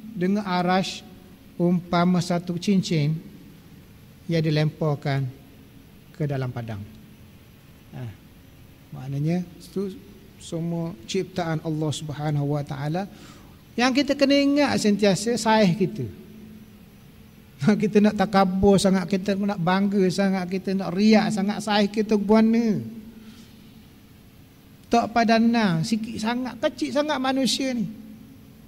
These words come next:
Tak berharga. Nikmat yang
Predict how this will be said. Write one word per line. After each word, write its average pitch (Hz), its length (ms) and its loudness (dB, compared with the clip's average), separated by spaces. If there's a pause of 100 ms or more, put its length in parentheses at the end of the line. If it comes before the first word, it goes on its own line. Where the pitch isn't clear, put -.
(2000)
Tak 254 80 0
berharga. 247 720 4 (1040)
Nikmat 233 400 2
yang 233 140 4